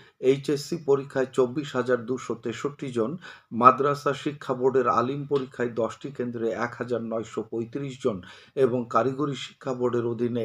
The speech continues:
এইচএসসি ভোকেশনাল ও ব্যবসা ব্যবস্থাপনা বিএম পরীক্ষায় উনিশটি কেন্দ্রে ছয় হাজার ছয়শো ঊনষাট জন পরীক্ষার্থী অংশ নেবে।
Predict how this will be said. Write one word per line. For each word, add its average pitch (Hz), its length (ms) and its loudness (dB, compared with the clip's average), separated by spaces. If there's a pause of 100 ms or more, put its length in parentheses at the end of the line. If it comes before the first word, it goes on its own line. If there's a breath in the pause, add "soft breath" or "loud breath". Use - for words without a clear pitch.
এইচএসসি 123 600 -2
ভোকেশনাল 107 760 -4 (300 soft breath)
ও 120 120 0
ব্যবসা 117 480 2
ব্যবস্থাপনা 120 760 -2
বিএম 120 460 0
পরীক্ষায় 117 500 -4 (280 loud breath)
উনিশটি 151 540 -4
কেন্দ্রে 120 380 -2
ছয় 117 340 -2
হাজার 113 340 -2
ছয়শো 110 380 -4
ঊনষাট 117 760 -2
জন 104 320 -4 (320 soft breath)
পরীক্ষার্থী 113 800 -2 (240)
অংশ 135 380 -4
নেবে। 87 420 -8